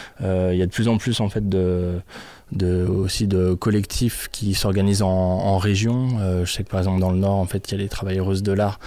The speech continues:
qui portent ce, qui portent ce message aussi. Et, euh, et c'est aussi, je pense, euh, peut-être un conseil qu'on peut donner aux personnes qui peuvent nous écouter, c'est de, c'est de, de se retourner aussi vers ces collectifs pour, euh,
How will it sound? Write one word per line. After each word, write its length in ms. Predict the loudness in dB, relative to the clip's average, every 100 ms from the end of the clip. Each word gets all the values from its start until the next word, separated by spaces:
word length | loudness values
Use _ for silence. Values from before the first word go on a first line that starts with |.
| -14 -14 -8
qui 100 | -8
portent 300 | -4 -6 -4
ce, 520 | -4 -2 -2 -4 -6
qui 120 | -10
portent 220 | -6 -6 -2
ce 100 | -2
message 320 | -2 0 -2
aussi. 320 | 0 -2 -4 -8 -12 -10 -12 -16 -4
Et, 160 | 0 2
euh, 1080 | 4 2 2 2 2 0 0 -2 -2 -4 -8 -8
et 100 | -6
c'est 400 | -4 -2 0 -2
aussi, 500 | -2 -2 -4 -2 -2
je 80 | -2
pense, 340 | -2 -2 -2 -2
euh, 420 | 0 0 -2 -4 -6 -8 -14 -20 -20 -16 -16 -18 _
peut-être 220 | -8 -4 -2
un 80 |
conseil 340 | -2 -2 0 0
qu'on 120 | -2
peut 120 | -2
donner 360 | 0 0 2 0
aux 320 | 0 0 -2
personnes 340 | -4 -4 -4
qui 120 | -4 -4
peuvent 160 | -2
nous 240 | 0 0 -2
écouter, 340 | -4 -2 -2
c'est 180 | 0 -2
de, 360 | 0 0 0 -2
c'est 220 | -2 -2
de, 400 | 0 -2 -2 -6 -10 -8
de 80 |
se 100 | -6
retourner 300 | -4 0 2
aussi 220 | 2 2 2
vers 140 | 0
ces 120 | -2
collectifs 680 | 0 2 0 0 -2 -2 -4
pour, 180 | -2 2
euh, 220 | 2